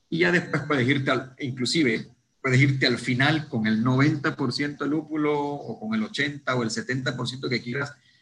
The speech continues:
dejar para que te dé esa hierbosidad, o inclusive un poco de aromas, o, y que te queden un poco de los, de los aceites esenciales. En el Whirlpool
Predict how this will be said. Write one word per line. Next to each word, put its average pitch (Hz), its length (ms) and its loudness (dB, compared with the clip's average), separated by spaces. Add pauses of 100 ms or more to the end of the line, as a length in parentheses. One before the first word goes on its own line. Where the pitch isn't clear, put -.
(120)
dejar 123 380 -4
para 131 220 0
que 127 60 -2
te - 100 -6
dé 131 80 0
esa 135 160 0
hierbosidad, 123 680 0
o 127 40 -4
inclusive 123 360 -6
un 131 100 -2
poco 131 260 -6
de 113 80 0
aromas, 143 420 -2
o, 143 180 -12
y - 80 -20
que 123 140 -4
te 120 140 -6
queden 139 220 0
un 131 140 -2
poco - 260 -4
de 123 80 4
los, - 360 -6 (520)
de 113 80 0
los 117 120 4
aceites 117 300 2
esenciales. 139 500 2 (880)
En 139 100 -2
el 135 100 2
Whirlpool 151 640 4